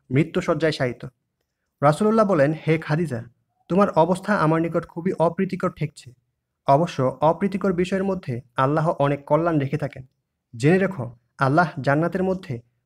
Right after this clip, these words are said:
তোমার সাথে ইমরানের কন্যা মারিয়াম, মুসার বোন কুলসুম ও ফিরাউনের স্ত্রী আসিয়াকে আমার সঙ্গে বিবাহ দিয়ে রেখেছেন।" খাদিজা রাদিয়াল্লাহু আনহা বলেছেন, "ইয়া রাসূলুল্লাহ, আল্লাহ আপনার সাথে এরূপ করেছেন?"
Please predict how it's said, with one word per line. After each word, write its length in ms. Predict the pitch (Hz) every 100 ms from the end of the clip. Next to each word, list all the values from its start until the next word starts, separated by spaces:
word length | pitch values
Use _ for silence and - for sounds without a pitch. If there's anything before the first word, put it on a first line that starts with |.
| _ -
তোমার 220 | 165 190
সাথে 400 | 196 185 139 139
ইমরানের 400 | 147 165 170 170
কন্যা 260 | 165 151 147
মারিয়াম, 440 | 131 127 139 180 180 _ _ -
মুসার 380 | 135 160 208 185
বোন 220 | 151 170
কুলসুম 560 | 170 156 156 190 202 202 _
ও 80 | 147
ফিরাউনের 420 | 147 156 156 165
স্ত্রী 240 | 160 - 165
আসিয়াকে 640 | 147 147 196 196 135 117 - -
আমার 220 | 147 165
সঙ্গে 280 | 170 165 156
বিবাহ 340 | 135 139 139
দিয়ে 180 | 135 131
রেখেছেন।" 360 | 127 120 - 127 _ _ _ _ _
খাদিজা 380 | - 143 143 143
রাদিয়াল্লাহু 520 | 135 135 139 147 151
আনহা 140 | 175 165
বলেছেন, 400 | 170 170 131 113 _ _ _ -
"ইয়া 180 | 143 156
রাসূলুল্লাহ, 640 | 127 131 120 120 165 - - _ _ -
আল্লাহ 300 | 139 160 202 - -
আপনার 260 | 170 202
সাথে 200 | 190 202
এরূপ 220 | 151 147 175
করেছেন?" 380 | 214 220 123